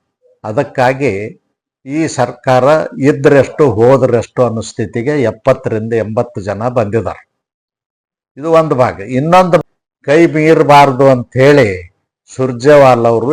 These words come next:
ಇಲ್ಲಿ ಬಂದು ಕೂತ್ಕೊಂಡು ಎಲ್ಲ ಶಾಸಕರಿಗೆ ಮನಸ್ಸು ತಿಳಿ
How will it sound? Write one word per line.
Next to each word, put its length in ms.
ಇಲ್ಲಿ 240
ಬಂದು 200
ಕೂತ್ಕೊಂಡು 600
ಎಲ್ಲ 320
ಶಾಸಕರಿಗೆ 840
ಮನಸ್ಸು 480
ತಿಳಿ 200